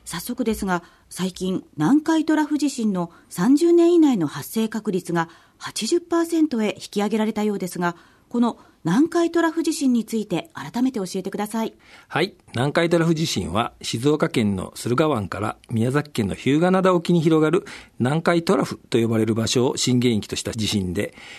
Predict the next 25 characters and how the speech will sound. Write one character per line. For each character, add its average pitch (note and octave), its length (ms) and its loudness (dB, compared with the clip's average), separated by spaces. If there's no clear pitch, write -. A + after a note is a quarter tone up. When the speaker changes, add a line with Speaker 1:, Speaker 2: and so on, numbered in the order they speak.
Speaker 2:
こ C3 100 -2
れ B2 100 2
ま A#2+ 100 0
で A2 220 -4
百 G#2+ 260 -2
年 C3+ 180 2
か C#3 120 2
ら B2+ 140 -2
百 D#3+ 320 -2
五 F3 140 4
十 G3 200 4
年 F3 160 4
の E3+ 80 4
周 D#3+ 220 2
期 G3 100 0
で D#3+ 60 2
発 F#2+ 180 -6
生 - 100 -8
し - 100 -8
て - 80 -10
い - 80 -12
ま F#2 100 -14
す。 - 200 -14
Speaker 1:
う G3 60 -18
ん。 A#3 240 -16